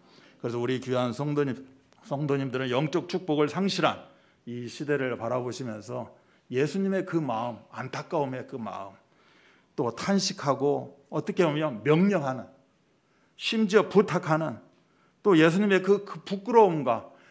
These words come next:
지금 시대상 너무 급박한 이 시급함을 우리가 이식받아서, 어, 복음 복지 그 선교 사역에 올인하는 복음 복지 선교사 다 되시기를 주 예수 그리스도 이름 받들어 축원합니다.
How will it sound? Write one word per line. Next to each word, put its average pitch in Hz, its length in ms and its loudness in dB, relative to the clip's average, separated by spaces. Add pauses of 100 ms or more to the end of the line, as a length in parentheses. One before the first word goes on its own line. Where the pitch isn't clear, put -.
(140)
지금 190 160 0
시대상 214 760 4
너무 240 580 6
급박한 185 580 2
이 165 100 -2
시급함을 185 800 -2 (380)
우리가 123 260 -4
이식받아서, 127 840 -4 (420)
어, 104 420 -8
복음 139 260 -2
복지 123 540 -6
그 117 120 -8
선교 156 320 -4
사역에 131 640 -4
올인하는 123 540 0 (580)
복음 120 300 -6
복지 113 480 -6
선교사 139 520 -4
다 107 200 -4
되시기를 127 720 0 (260)
주 135 240 -6
예수 127 300 -2
그리스도 123 260 -4
이름 120 140 -2
받들어 113 280 -4
축원합니다. 110 760 -4